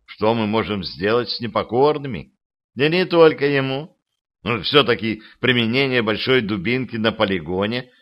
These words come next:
даже в присутствии журналистов и в реальных условиях, это несколько разные вещи.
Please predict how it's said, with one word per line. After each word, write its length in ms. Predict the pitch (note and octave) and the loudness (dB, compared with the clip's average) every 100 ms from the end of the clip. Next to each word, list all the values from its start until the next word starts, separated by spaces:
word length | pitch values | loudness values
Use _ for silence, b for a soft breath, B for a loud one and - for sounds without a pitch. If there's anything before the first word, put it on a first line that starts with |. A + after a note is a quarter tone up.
| b b | b b
даже 360 | F#2+ B2+ C3+ B2+ | 2 2 2 -4
в 80 | |
присутствии 560 | - G2+ A2+ C#3 - A#2 | -4 -2 -2 -2 -4 -6
журналистов 960 | F2 B2 G#2+ G#2+ F#2 F#2 A2 - C#3+ B2 - _ _ | -2 -2 -2 -2 -2 -4 -8 -6 -6 -6 -12 _ _
и 100 | - | -4
в 60 | G#2+ | 0
реальных 420 | A#2 B2+ B2+ A2 | 6 6 4 0
условиях, 600 | A#2+ - A2+ C3 B2+ A2 - _ _ _ _ | -2 -2 0 0 0 -2 -8 _ _ _ _
это 560 | F2 F2 A2 A#2 C3 | -4 -2 0 2 0
несколько 540 | D3 D3 - D3+ D#3 E3 | 0 -2 0 -2 0 4
разные 420 | D#3+ B2 B2 D#3+ | 4 4 0 -2
вещи. 640 | E3+ D3 - E3 A#2 - | 0 0 0 -4 -4 -6